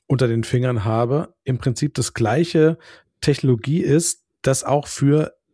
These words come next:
gefährliche Dinge eingesetzt werden kann. Gut, jetzt hat Anthropic gesagt, wir machen hier keine autonomen Waffen, ähm, unterstützen wir nicht, okay, aber so von der Art, sag ich mal, also das Chat G P T, was du zu Hause verwendest,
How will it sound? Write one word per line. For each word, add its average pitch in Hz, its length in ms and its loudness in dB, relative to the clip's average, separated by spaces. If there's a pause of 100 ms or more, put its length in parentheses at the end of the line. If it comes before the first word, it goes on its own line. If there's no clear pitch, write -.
(280)
gefährliche 139 480 0
Dinge 185 220 2
eingesetzt 113 400 -4
werden 110 200 -4
kann. 110 260 -8
Gut, 151 160 0
jetzt 127 120 2
hat - 180 -2
Anthropic 143 400 0
gesagt, 127 340 -2
wir 120 80 2
machen 127 240 0
hier 123 100 0
keine 127 260 0
autonomen 120 380 0
Waffen, 151 380 0 (540)
ähm, 131 420 0
unterstützen 135 480 0
wir 143 60 4
nicht, 143 240 0
okay, 135 400 2
aber 131 320 2 (360)
so 131 120 0
von 135 180 0
der 127 140 0
Art, 147 300 -2
sag 117 180 -6
ich 107 140 -10
mal, 113 160 -4
also 113 160 0
das 120 160 0
Chat 170 180 2
G - 120 -6
P 175 140 0
T, 143 400 0
was - 140 -4
du 135 100 -2
zu 120 180 0
Hause 190 280 4
verwendest, - 540 -4